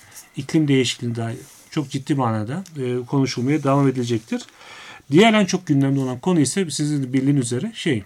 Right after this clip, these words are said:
hmm, bu ticaret savaşları mevzusu. Amerika Birleşik Devletleri ve Çin arasındaki ticaret savaşları. Çünkü burada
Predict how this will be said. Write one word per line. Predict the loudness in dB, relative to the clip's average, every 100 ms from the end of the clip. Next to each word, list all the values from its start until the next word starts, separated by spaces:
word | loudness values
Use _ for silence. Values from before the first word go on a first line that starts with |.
| _
hmm, | -8 -4 -4 -4 -6 -6
bu | -2
ticaret | 4 6 6
savaşları | 2 -6 -8 -10
mevzusu. | -12 -14 -12 -12 -12 -16 -20 -20 _ _ _ -18 -4
Amerika | 2 2 2 -2
Birleşik | -2 -2
Devletleri | -2 -2 0
ve | 0
Çin | 2 2
arasındaki | 2 -2 -6 -4 -4 -6 -16 -20 -20 -8
ticaret | -4 2 2 2
savaşları. | -2 -4 -6 -6 -6
Çünkü | -2 -2 0 2
burada | 2 4 0